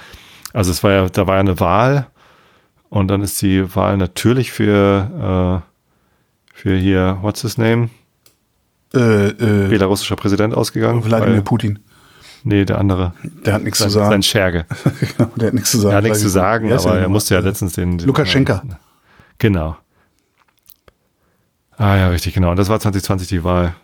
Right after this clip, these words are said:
Speaker 1: Okay. Naja. Ja.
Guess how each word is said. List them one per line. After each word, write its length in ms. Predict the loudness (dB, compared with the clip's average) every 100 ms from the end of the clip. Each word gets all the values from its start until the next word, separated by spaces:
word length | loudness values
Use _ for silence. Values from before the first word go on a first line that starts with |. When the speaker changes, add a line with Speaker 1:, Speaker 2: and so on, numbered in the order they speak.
| _ _
Speaker 1:
Okay. 180 | -14 -14 _ _ _ _ _ _ _
Naja. 360 | -6 -6 -6 -10 _ _ _ _ _ _ _ _ _ -20 -20 -20 -20 -20 -20 -20 -20 -10 0
Ja. 400 | 2 2 0